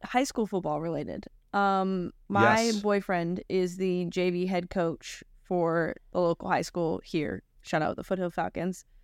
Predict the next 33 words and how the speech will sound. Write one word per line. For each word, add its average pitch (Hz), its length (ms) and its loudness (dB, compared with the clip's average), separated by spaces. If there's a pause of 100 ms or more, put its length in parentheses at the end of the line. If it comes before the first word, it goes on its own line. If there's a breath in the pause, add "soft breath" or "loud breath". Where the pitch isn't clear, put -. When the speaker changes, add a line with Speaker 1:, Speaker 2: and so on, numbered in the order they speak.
(320)
Speaker 1:
Um, 190 460 2 (100)
their 208 240 4
Speaker 2:
Yep. 226 120 8
Speaker 1:
team 180 540 0 (140)
on 190 320 0
Friday 175 560 0
came 190 240 -2
back 175 260 2
nineteen 185 440 0
points, 175 440 -4
nineteen 214 360 2
to 262 80 4
nothing 180 420 2 (320)
in 185 80 2
the 180 80 0
fourth 202 320 0
quarter 170 460 0 (580)
and 185 320 2
won 196 340 2
on 185 120 2
a 180 60 -2
walk-off 175 440 -2
touchdown. 220 680 -2 (500)
And 220 160 4
it 208 120 2
was 254 120 6
Speaker 2:
Oh, 269 160 6
Speaker 1:
probably 349 500 6
Speaker 2:
wow. 294 60 0
Speaker 1:
one 269 140 6
of 277 140 -4
the 294 140 0
coolest, 240 580 0